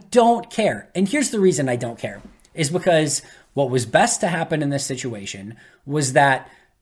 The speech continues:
the Packers and Aaron Rodgers needed to go their separate ways. If that wasn't abundantly, uh, you know, clear already,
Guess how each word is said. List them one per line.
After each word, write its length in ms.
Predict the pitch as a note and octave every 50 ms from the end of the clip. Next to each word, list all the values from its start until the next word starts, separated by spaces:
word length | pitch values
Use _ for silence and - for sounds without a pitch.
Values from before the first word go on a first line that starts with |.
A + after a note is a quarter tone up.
| _ -
the 140 | C#3 D3 C#3+
Packers 600 | C#3 - - D#3 E3+ F#3 F3 - F3+ E3 C#3 D#3
and 100 | D3 D3+
Aaron 260 | - C3 C3+ C3+ C3
Rodgers 340 | B2+ B2 B2+ B2 B2+ A#2+ -
needed 260 | C#3 B2+ B2 B2+ B2
to 60 | A#2 A#2+
go 140 | A#2+ A#2
their 120 | A2+ A2+ A2
separate 300 | - A#2 G2+ - A2 G2+
ways. 180 | G2+ G#2 G#2
If 140 | B2+ B2+ B2+
that 240 | - G3 G3+ G3+ G#3
wasn't 360 | F#3+ G3 F3+ D3+ F#3+ F#3 F#3 -
abundantly, 720 | C#3+ C#3 C3 A#2+ - D#3 F3+ G#3+ A3+ G3 G#3+ G#3+ G#3 G3+
uh, 140 | F#3 E3+ E3 - -
you 160 | - E3 D3
know, 100 | C#3 B2+
clear 320 | - - - F3+ F3+ F3+
already, 540 | D3 C#3+ C#3+ C3 C3 C3+ D3 E3 F3+ F#3 F#3